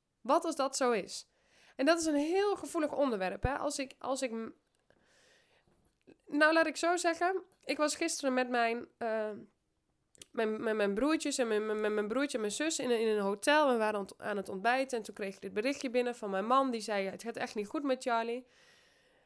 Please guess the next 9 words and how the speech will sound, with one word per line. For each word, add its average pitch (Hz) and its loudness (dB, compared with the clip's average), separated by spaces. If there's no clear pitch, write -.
En 277 0
ik 294 -6
kom 330 0
dan 311 2
op 285 2
het 262 -14
punt 349 -2
van, 285 2
soms 330 0